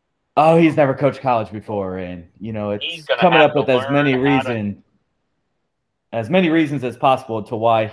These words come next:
Speaker 1: he won't be successful. And, uh, nobody knows. I get it, uh, but it's
Speaker 2: Right.
Speaker 1: still, I,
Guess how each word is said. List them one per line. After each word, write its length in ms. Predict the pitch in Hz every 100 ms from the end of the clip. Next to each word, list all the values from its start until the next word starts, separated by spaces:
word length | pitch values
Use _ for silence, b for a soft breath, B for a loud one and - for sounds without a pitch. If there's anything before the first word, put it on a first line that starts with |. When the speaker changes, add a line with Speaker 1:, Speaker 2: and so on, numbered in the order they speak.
| -
Speaker 1:
he 220 | - 131
won't 220 | 123 113 -
be 100 | 113
successful. 600 | 107 95 110 107 123 135
And, 160 | 147 - -
uh, 140 | 156 -
nobody 400 | 160 208 127 107
knows. 440 | 101 131 127 110
I 100 | 120
get 240 | 113 143 135
it, 280 | 107 - b b b b _ _ _ _
uh, 360 | 120 104 98 95 -
but 120 | 113
it's 100 | 117
Speaker 2:
Right. 140 | - -
Speaker 1:
still, 260 | 127 117
I, 180 | 107 147